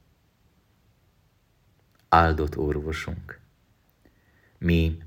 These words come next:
belebetegedünk önzésünkbe, gyógyíts meg minket. Add, hogy megismerjük, milyen nyomorultak vagyunk nélküled,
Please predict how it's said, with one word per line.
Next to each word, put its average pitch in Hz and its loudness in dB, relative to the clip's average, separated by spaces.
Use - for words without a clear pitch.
belebetegedünk 80 2
önzésünkbe, 80 0
gyógyíts 85 2
meg 76 -6
minket. 76 -10
Add, 123 6
hogy 107 8
megismerjük, 95 6
milyen 107 6
nyomorultak 76 0
vagyunk 76 -4
nélküled, 76 -4